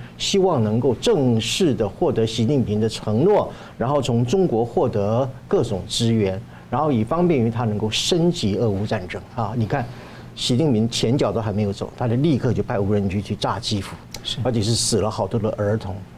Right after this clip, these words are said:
Speaker 1: 啊。什么叫儿童？就是你的亲爱的孩子，或者是隔壁邻居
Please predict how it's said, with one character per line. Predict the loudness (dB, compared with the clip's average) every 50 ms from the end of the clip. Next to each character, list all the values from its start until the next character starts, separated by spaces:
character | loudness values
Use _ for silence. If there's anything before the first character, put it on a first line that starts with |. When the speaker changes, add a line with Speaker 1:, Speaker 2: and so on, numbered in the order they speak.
| -20 -20 -20 -20 -20 -14 -8
Speaker 1:
啊。 | -6 -6 -6
什 | -2 0 0
么 | 2 2
叫 | 2
儿 | 2 0 0 0 0
童？ | -2 -2 -4 -4 -4 -4
就 | -2 -2
是 | -2 0 -2 -2 0
你 | 0 0 2
的 | 2 0
亲 | 0 0 0 2 2
爱 | 2 2
的 | 0
孩 | 0 -2 -2 0 0
子， | 0 0 -2
或 | -2 -2 -2
者 | -2
是 | -2 -4 -4
隔 | -2 0 0 0
壁 | 2 2 2
邻 | 2 2 0 0
居 | 0 -2 -2 -4